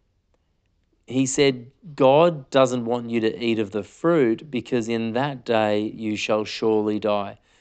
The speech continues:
So these are the three things the devil does. Number one, he attacks the godliness. Number two, he lies. And number three, he introduces himself as a middleman. A middleman is based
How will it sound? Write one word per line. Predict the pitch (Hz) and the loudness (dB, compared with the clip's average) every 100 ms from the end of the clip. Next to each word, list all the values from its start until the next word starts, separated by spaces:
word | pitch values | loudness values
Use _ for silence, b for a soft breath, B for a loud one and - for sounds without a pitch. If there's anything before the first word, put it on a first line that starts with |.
| _ | _
So | - 135 | -4 0
these | 165 | 2
are | 143 | 0
the | 120 | -2
three | - 143 | 0 0
things | 143 147 131 | 2 -2 -2
the | 127 | 0
devil | 123 120 | 0 2
does. | 107 98 | 2 0
Number | 110 131 131 | 0 0 0
one, | 127 123 | 0 0
he | 117 110 | 0 -2
attacks | - 127 123 - | -2 -4 -6 -6
the | 123 | 0
godliness. | 120 113 110 110 127 170 - - _ _ _ _ _ _ 117 | 2 2 0 -2 -2 -6 -12 -20 _ _ _ _ _ _ -2
Number | 120 127 | 0 0
two, | 135 139 123 | 0 2 2
he | 120 | 2
lies. | 117 117 113 104 107 147 180 - - _ _ _ _ _ _ _ _ | 2 4 6 4 2 -2 -6 -14 -20 _ _ _ _ _ _ _ _
And | 123 117 | -8 -2
number | 127 127 120 | 0 0 -4
three, | - 131 151 143 107 107 123 _ _ _ | -6 -2 2 2 2 0 -6 _ _ _
he | - 123 110 143 | -4 -2 0 -2
introduces | 147 139 143 117 127 143 139 127 117 | -2 -4 -6 -4 0 0 -2 -6 -6
himself | 117 110 - 110 104 | -6 -4 0 2 0
as | - 117 101 | -6 -6 -4
a | 110 | -4
middleman. | 110 117 117 107 101 95 101 101 _ _ _ _ _ _ - | -2 0 0 -2 -4 -6 -10 -18 _ _ _ _ _ _ -6
A | 120 | -2
middleman | 127 156 170 147 113 110 117 127 - _ _ _ _ _ | 0 2 2 0 -2 -2 -4 -8 -14 _ _ _ _ _
is | 135 120 | -2 -2
based | 110 127 135 135 | 0 0 0 -4